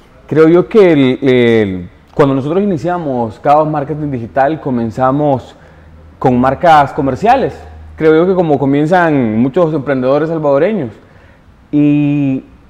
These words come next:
fue hasta en el momento en el que, eh, tuvimos, eh, nos encargaron una campaña política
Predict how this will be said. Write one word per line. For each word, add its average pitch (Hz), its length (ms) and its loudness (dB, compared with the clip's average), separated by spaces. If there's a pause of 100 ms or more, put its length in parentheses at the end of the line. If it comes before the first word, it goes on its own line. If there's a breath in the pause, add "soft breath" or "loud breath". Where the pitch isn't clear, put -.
(380)
fue 190 320 4
hasta 190 460 2
en 139 200 -2
el 131 100 -2
momento 143 520 -2
en 151 100 -2
el 123 140 -6
que, 110 560 0
eh, 98 600 -2 (280)
tuvimos, 139 680 -2 (640 soft breath)
eh, 143 80 -6
nos 131 320 0
encargaron 135 400 0
una 175 160 -6
campaña 147 540 -4
política 156 640 -6